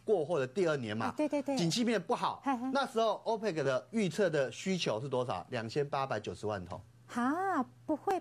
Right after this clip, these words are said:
Speaker 2: 吧？现在经济有那么差吗？
Speaker 1: 哦，对，所以呢，跟大家差不多。
Speaker 2: 需求量，
Speaker 1: 所以呢，
Speaker 2: 嘿。
Speaker 1: 它对明年的一个需求量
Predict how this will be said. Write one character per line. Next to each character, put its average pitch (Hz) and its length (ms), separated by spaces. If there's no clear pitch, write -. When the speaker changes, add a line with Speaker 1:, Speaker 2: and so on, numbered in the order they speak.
Speaker 2:
吧？ 254 160
现 233 100
在 339 80
经 339 140
济 330 100
有 254 120
那 254 100
么 277 140
差 262 400
吗？ 277 400
Speaker 1:
哦， - 120
对， 147 240
所 226 160
以 233 60
呢， 196 220
跟 202 100
大 190 80
家 180 80
差 170 140
不 160 100
多。 147 300
Speaker 2:
需 - 160
求 302 160
量， 285 140
Speaker 1:
所 226 160
以 - 0
呢， - 0
Speaker 2:
嘿。 277 180
Speaker 1:
它 240 80
对 269 180
明 202 240
年 202 140
的 202 80
一 - 20
个 185 220
需 226 180
求 160 200
量 175 200